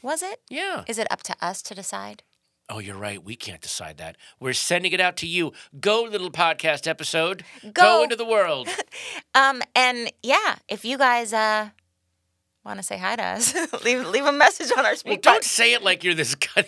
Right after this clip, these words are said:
Speaker 2: Like, "Do you, I know you don't wanna dance with me 'cause I'm a piece of crap, but if you want to, I don't care."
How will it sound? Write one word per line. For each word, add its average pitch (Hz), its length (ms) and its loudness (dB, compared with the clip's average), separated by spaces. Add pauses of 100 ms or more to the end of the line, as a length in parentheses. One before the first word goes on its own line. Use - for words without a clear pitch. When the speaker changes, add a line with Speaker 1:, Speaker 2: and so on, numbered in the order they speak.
Speaker 2:
Like, 156 220 4 (400)
"Do 135 200 -6
you, 143 80 -6
I 104 120 -4
know 135 140 0
you 147 120 2
don't 127 140 -2
wanna 104 140 -2
dance 117 320 -4
with 107 80 -10
me 98 40 -10
'cause - 120 -14
I'm 98 80 -12
a 85 80 -12
piece - 260 -8
of 80 120 -18
crap, 101 360 -4
but 95 100 -12
if - 180 -14
you 90 100 -8
want 95 280 -10
to, 85 320 -10
I 82 60 -12
don't 107 300 -10
care." 80 320 -14